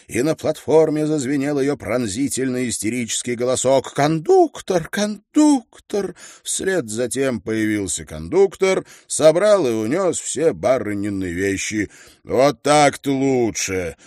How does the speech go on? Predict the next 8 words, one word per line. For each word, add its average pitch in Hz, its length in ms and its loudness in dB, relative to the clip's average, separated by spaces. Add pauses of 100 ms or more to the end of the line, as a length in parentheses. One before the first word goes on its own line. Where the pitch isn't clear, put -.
довольным 90 680 -4
тоном 85 420 -8
произнёс 87 640 -8
огромный 85 560 -8
пассажир, 107 800 -2 (240)
с - 100 -10
удовольствием 92 800 -4
потягиваясь. 69 1200 -10